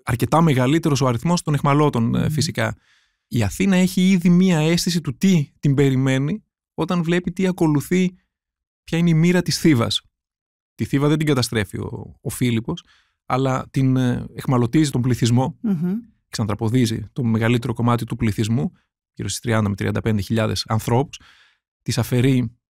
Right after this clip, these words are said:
Speaker 1: πόλεις και εκτάσεις που τις, ε, που τις ανήκαν.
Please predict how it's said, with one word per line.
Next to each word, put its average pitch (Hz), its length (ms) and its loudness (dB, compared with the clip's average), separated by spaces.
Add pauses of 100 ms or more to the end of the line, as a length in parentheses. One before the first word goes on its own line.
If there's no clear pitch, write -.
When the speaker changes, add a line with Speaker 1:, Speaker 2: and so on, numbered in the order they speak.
(240)
Speaker 1:
πόλεις 113 560 0
και - 100 -6
εκτάσεις 110 480 -2
που - 80 -10
τις, - 220 -8
ε, 107 340 -4
που - 60 -20
τις - 160 -6
ανήκαν. 110 460 -2